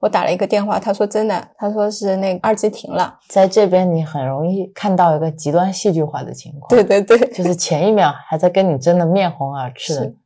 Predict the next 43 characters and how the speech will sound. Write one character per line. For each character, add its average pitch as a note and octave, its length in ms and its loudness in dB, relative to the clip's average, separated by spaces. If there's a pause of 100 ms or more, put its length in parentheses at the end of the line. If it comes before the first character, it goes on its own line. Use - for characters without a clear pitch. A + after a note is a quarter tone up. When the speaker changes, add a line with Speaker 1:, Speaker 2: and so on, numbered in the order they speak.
Speaker 2:
然 C#3+ 120 -4
后 E3 60 0
下 E3+ 240 2
一 D#3+ 80 0
秒 D3 200 -6
就 C3+ 220 -6 (140)
，“哎， C#3+ 140 -6
没 C#3 160 -10
事， F#3+ 160 -6
就 A3 120 -4
这 A3 80 0
样 B3+ 160 4
吧， G#3 140 0 (160)
小 - 180 0
姑 A#3+ 100 4
娘 A3+ 140 8
挺 G#3 240 4
好 C4 200 8
的。” E3 120 2
Speaker 1:
对。 - 220 -6
是 F#4 220 0
的， F#4+ 120 6
是 F4+ 140 4
的， D4+ 100 10
就 D4+ 140 2
突 D#4 120 -6
然 C#4+ 120 0
跟 C4+ 100 0
我 A#3 140 0
说 A#3 100 -6 (160)
：“谢 C#4 160 -2
谢 B3+ 100 4
你 F#3+ 100 -4
啊。” F#3+ 60 -12 (220)
他 G#3 80 -6
说 G3+ 140 -6 (240)
：“我 F#3 140 4
今 A3 200 0
天 A#3 200 -4
就 A#3 80 4
是 A3 100 -2
一 B3+ 180 0
直， A3+ 240 2